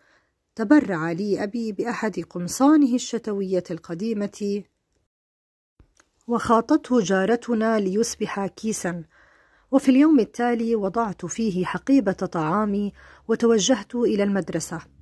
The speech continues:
استقبلني أصدقائي بنظرات الدهشة، وتجمعوا حولي ليكتشفوا سر الكيس،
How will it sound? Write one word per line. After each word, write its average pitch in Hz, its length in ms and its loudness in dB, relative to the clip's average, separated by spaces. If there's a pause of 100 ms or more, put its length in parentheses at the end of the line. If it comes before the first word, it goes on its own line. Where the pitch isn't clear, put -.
(720)
استقبلني 214 800 0
أصدقائي 226 640 -2
بنظرات 196 680 0
الدهشة، 220 600 -2
وتجمعوا 185 960 0
حولي 233 640 0
ليكتشفوا 214 840 0
سر 190 400 0
الكيس، 269 480 0